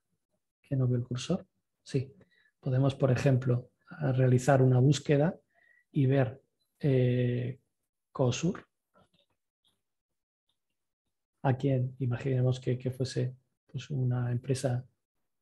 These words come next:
de nuestro, a ver, que fuese una empresa de nuestro, competidora nuestra, pues veríamos que,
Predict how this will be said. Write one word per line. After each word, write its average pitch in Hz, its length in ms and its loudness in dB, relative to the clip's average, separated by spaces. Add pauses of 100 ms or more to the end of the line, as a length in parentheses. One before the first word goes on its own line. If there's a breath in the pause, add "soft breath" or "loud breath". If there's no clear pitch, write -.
de 131 140 -4
nuestro, 127 380 -6 (240)
a - 60 -16
ver, - 300 -20 (1300)
que 131 120 -8
fuese 147 280 -2
una 131 180 0
empresa 131 480 0
de 127 140 4
nuestro, 127 840 4 (680)
competidora 135 580 4
nuestra, 175 460 2 (500)
pues 165 180 0
veríamos 151 640 2
que, 147 280 -2